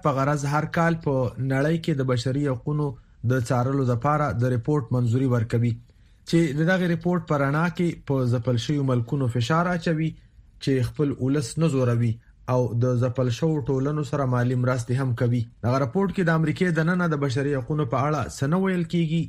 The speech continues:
څېړونکي وایي، په امریکا کې هم د پخواني صدر ډانلډ ټرمپ په وخت کې د اقلیتي ډلو سره زور زیاتی شوی او په انتخاباتو کې هم وخت په وخت د ټاګۍ تورونه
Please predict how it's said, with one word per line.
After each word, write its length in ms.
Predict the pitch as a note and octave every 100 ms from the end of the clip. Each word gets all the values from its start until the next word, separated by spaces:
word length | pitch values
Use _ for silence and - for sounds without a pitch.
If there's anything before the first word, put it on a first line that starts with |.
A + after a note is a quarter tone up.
| -
څېړونکي 380 | C3 B2 B2+ A#2 C#3
وایي، 200 | E3 F#3 E3+
په 100 | D3+
امریکا 320 | C#3 B2+ C3+
کې 120 | B2 C#3 F3+
هم 180 | E3+ C#3+
د 100 | A#2
پخواني 380 | A#2 A#2+ B2 A#2+
صدر 240 | F3 E3 D3+
ډانلډ 320 | A#2+ A#2 A2+ C#3+
ټرمپ 260 | C#3 A#2+ B2+
په 100 | D3+
وخت 180 | D#3+ -
کې 340 | E3+ E3 - - - - - D#3
د 40 | D#3
اقلیتي 440 | D#3+ D#3+ B2+ F3 E3+ - B2+
ډلو 200 | D#3+ D#3
سره 180 | A#2+ B2+ A#2+
زور 180 | C3 B2 A2+
زیاتی 280 | A2 A2+ D#3+ E3
شوی 200 | F3 E3 D3+ - - B2
او 20 | A#2
په 80 | A#2+
انتخاباتو 680 | A2+ A#2 A2+ A2+ B2 C3 A#2+ A2+
کې 100 | C3
هم 680 | D3+ A#2 - - - - A#2+
وخت 240 | C#3+ A#2+ -
په 40 | B2+
وخت 240 | C#3 - A#2+
د 100 | A#2+ A#2
ټاګۍ 320 | A#2 B2 A#2 A#2+
تورونه 320 | A#2+ B2